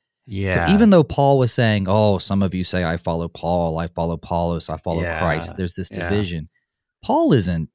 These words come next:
Speaker 2: you know, he's not intimidated. He
Speaker 1: Uh-uh.
Speaker 2: sees him as a brother.
Speaker 1: Yeah,
Speaker 2: But perhaps
Speaker 1: yeah.
Speaker 2: Apollos was like, "I don't wanna be showing up anytime soon," since Paul addressed this issue. Maybe you know, he just didn't want either those who were against him to rise up against him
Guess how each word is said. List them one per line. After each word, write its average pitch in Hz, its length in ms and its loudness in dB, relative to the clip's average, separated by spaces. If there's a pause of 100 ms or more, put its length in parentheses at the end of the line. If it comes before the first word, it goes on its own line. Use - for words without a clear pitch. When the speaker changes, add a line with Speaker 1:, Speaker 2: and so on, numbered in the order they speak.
(160)
Speaker 2:
you 104 100 -4
know, 202 80 2
he's 196 260 -4
not 190 200 0
intimidated. 98 960 -2
He 107 280 -6
Speaker 1:
Uh-uh. 165 100 4
Speaker 2:
sees 135 280 0
him 131 80 0
as 120 140 0
a 139 40 2
brother. 160 460 -2 (460)
Speaker 1:
Yeah, 208 140 2
Speaker 2:
But 165 100 -4
perhaps 135 420 2
Speaker 1:
yeah. 117 40 2
Speaker 2:
Apollos 147 640 4
was 101 160 2
like, 95 400 2
"I 107 380 2
don't 143 200 4
wanna 113 220 4
be 95 160 0
showing 98 440 2
up 90 200 0
anytime 95 440 0
soon," 92 520 0
since 98 260 -4
Paul 92 460 0
addressed 92 400 -6
this 92 200 -6
issue. 95 360 -4 (500)
Maybe 110 560 2 (400)
you 107 100 -6
know, 107 80 -2
he 104 100 -2
just 101 180 -2
didn't 107 260 0
want 110 240 4 (520)
either 107 380 0
those 107 300 2
who 110 80 -4
were 98 120 2
against 104 400 0
him 160 180 4
to 90 120 0
rise 104 320 2
up 135 140 2
against 147 360 0
him 240 180 -4